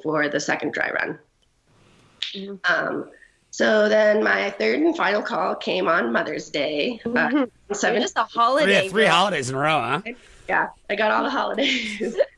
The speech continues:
Speaker 2: <laughs>
Speaker 1: Um, for transplants, the, the amount, or I guess the call rate is higher on certain holidays
Speaker 2: Yeah.
Speaker 1: because there's more people on the road and
Speaker 2: Mm-hmm.
Speaker 1: people are drinking.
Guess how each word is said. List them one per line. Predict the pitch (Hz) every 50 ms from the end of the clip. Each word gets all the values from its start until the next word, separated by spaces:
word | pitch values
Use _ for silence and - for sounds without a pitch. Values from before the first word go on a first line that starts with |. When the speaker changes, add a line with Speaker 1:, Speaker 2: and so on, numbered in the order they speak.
| - -
Speaker 2:
<laughs> | 285 285 - 277 - - - - - - 208 208 196 233 - _ _ _ _ _ _
Speaker 1:
Um, | - 196 196 - - - 214 208 - - - - _ _ _
for | - 214
transplants, | - - - - 240 - 233 214 208 190 190 - - - - -
the, | - 180 175 175 170 - - - - - - - - - - - _ _
the | - 202 190
amount, | 190 202 196 196 196 196 - - - -
or | 185 185 180 175 175
I | 170 170
guess | 165 175 180 185 - -
the | - 165
call | - - 180 180 180 185 170
rate | 165 156 147 139 - - -
is | 175 175
higher | 170 - - - 190 196 180 165 147 147 151 160 156 - _ _ _ - - _ _ _ -
on | 156 165 135 127 123 113 170 -
certain | - - 180 156 - 147 160
holidays | - 135 135 143 135 - 123 135 - - -
Speaker 2:
Yeah. | -
Speaker 1:
because | - - 143 143 139 _ _ _
there's | - 156 160 -
more | 190 185 185
people | 185 202 196 - - 180
on | 180 180
the | 180 170
road | 170 160 165 156 165 190 - - - - - - _ -
and | 175 160 165 160 151
Speaker 2:
Mm-hmm. | - - _
Speaker 1:
people | _ - 175
are | 180
drinking. | 175 - 147 147 156 - 156 156 160 165 160